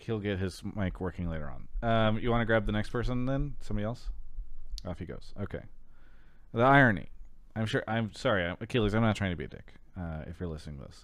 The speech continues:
I'm, I'm sure it's very frustrating. You, you put a lot of effort into your thing. You wanted to get on the show, and now your mic's not working. Um, might I recommend an Alienware headset at alienware dot com slash Travis? Might be a,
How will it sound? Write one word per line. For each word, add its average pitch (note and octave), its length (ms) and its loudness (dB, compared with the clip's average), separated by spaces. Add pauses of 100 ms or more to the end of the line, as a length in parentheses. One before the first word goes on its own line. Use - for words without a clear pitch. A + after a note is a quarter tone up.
I'm, F2+ 240 -6
I'm G2+ 140 2
sure A#2+ 160 8
it's G#2+ 80 0
very A2 160 6
frustrating. D2 440 0
You, F2+ 280 -4
you G2+ 100 -2
put A2+ 140 6
a - 20 8
lot A2 160 8
of G#2 80 6
effort G2+ 240 4
into G2 220 2
your F2+ 180 4
thing. E2+ 240 -2
You E2 80 -2
wanted E2+ 220 -2
to E2 80 -4
get E2 80 0
on D#2 80 0
the E2 40 -2
show, D2+ 220 -4
and C#2+ 100 -4
now C#2 300 -4 (560)
your C3 80 10
mic's B2+ 220 10
not G#2+ 100 8
working. F#2+ 460 2 (560)
Um, F2 420 2
might C3 120 4
I C#3 80 8
recommend B2 340 6
an A2+ 80 4
Alienware A2 420 2
headset A2 400 -2
at F2+ 160 -2
alienware F2+ 340 2
dot F2 120 0
com F2+ 180 -2
slash F2 180 -4
Travis? - 440 -8
Might D#2+ 160 -8
be D#2+ 100 -6
a, C#2+ 200 -8